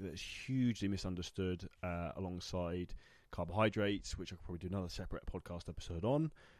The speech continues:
if that's something you want, drop me a message on Instagram, Facebook, and let me know, and I can get that done. But today we're gonna talk about fats, uh,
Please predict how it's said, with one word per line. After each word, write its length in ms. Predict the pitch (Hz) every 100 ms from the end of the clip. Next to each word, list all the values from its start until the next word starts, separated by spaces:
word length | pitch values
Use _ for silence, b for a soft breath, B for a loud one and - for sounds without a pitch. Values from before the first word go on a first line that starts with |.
| -
if 80 | 104
that's 160 | 143 -
something 180 | 110
you 80 | 104
want, 260 | 117 135 -
drop 180 | 113 101
me 40 |
a 40 |
message 200 | 101 -
on 180 | 95 95
Instagram, 300 | - 95 85
Facebook, 300 | 92 90 90
and 80 | 85
let 100 | 67
me 80 | 90
know, 120 | 87
and 100 | 87
I 60 | 87
can 40 |
get 140 | 82
that 160 | - -
done. 260 | 92 101 110 B B B -
But 80 |
today 220 | - 104 104
we're 160 | 101
gonna 80 | 95
talk 160 | 101 -
about 240 | 95 -
fats, 520 | - 131 - - - 90
uh, 220 | 92